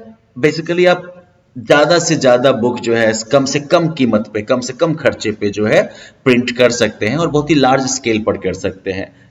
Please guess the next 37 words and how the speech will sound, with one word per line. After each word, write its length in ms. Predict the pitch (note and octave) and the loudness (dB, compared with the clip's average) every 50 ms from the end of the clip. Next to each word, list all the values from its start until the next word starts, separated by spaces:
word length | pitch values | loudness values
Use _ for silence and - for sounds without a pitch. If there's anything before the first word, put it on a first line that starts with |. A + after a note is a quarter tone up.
| - | -6
है 60 | D#3+ D#3+ | -4 -2
ना? 180 | D3 G#2+ - - - - - - | -2 -2 -4 -8 -14 -20 -8 -2
एक 300 | C#3+ C3+ C#3+ C#3 C3+ A#2+ | 0 0 0 0 -2 -2
book 180 | C3 E3 D#3+ - | -2 -2 -2 -2
अगर 220 | C3+ B2 C3+ B2+ | -2 0 0 0
release 360 | A#2 A#2 A2+ A#2 B2+ C3 B2 C3 | 0 -2 -2 -2 -2 -2 -2 -2
होती 320 | A2+ G#2+ G#2 - E3+ E3 | -4 -4 -2 -2 -2 0
है 160 | A#2+ G#2 A2 | 0 0 -2
तो 120 | G#2+ C3+ B2 | -2 -4 -4
उसकी 220 | A#2+ - - E3+ | -4 -2 -2 -2
लाखों 460 | C#3 A2+ G#2+ A2+ B2+ D#3 - - F#3 | -2 0 2 2 2 2 0 -2 -4
copies 440 | - - C#3+ C3 B2+ B2 C3+ C3 - | -4 -2 0 0 0 2 0 -2 0
बन 240 | - - G#2+ G2+ G2 | 0 -2 -2 -2 0
जाती 380 | G2+ F#2+ F2 - - G#2 G2 | -2 -4 -4 -4 -10 -12 -12
है। 280 | G2 - - - - - - - - - - - | -12 -12 -12 -14 -18 -20 -20 -20 -20 -6 0 2
हर 100 | A#2 B2 | 2 2
एक 120 | B2+ B2 | 2 2
साल 200 | - - C#3+ C#3+ | 0 2 2 2
देखिए 320 | C3+ C3 C3 C3 - E3 C#3 | 2 0 -2 -2 0 -2 -2
स्कूल 260 | - - - C#3+ C#3+ | -2 -4 -4 -4 -4
के 140 | C#3+ C#3+ C#3+ | -2 -2 -2
लिए 160 | C#3+ C#3+ C#3+ | 0 0 0
books 380 | C#3 - G#2+ B2+ - - - C#3 | 0 -2 -4 -4 -4 -4 -6 -4
ही 140 | D3 E3 | -4 -4
जो 140 | D#3+ D3 B2 | -2 -2 0
होते 320 | A#2 A2 G#2+ G#2 - A2+ A2 | 0 0 0 0 0 -2 0
हैं 240 | A2+ C3+ - - - - - - - | 0 0 -2 -6 -10 -20 -20 -8 -4
वो 260 | - - - - - - - - - | -4 -4 -4 -6 -16 -18 -12 -6 -4
कई 180 | A#2+ B2 D#3+ | -2 -2 -2
लाख 360 | E3 A#2+ G#2 G2+ C3+ C#3+ - - | 0 0 -2 -2 -2 -4 -6 -2
की 80 | F3 E3 | -2 -2
संख्या 340 | - E3 D#3 E3 D#3+ E3+ D#3+ | 0 -2 -4 -2 -2 -2 -2
में 180 | E3+ D#3+ E3+ | -2 -2 -2
print 240 | E3 D#3+ D#3+ D#3 D#3 | 0 0 0 0 0
होते 220 | D#3 D3+ D#3 D#3+ | 0 0 0 2
होंगे 240 | D#3+ D#3 D#3 F#3+ A3 | 0 2 2 0 0
ना। 100 | G3 B2+ | 0 -2